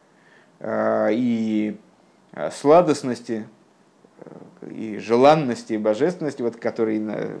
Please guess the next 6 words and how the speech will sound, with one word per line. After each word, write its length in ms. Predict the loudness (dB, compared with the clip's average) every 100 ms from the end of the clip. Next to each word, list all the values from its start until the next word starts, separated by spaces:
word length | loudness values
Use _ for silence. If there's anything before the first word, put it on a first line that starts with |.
| -10
который 300 | -8 -8 -8
я, 180 | -6 -8 -8 -16 -20 -16
который 360 | -6 2 4 4
я 260 | 4 4 4
испытал 560 | 0 -2 2 6 4
вкус, 480 | 2 -6 -8 -10 -16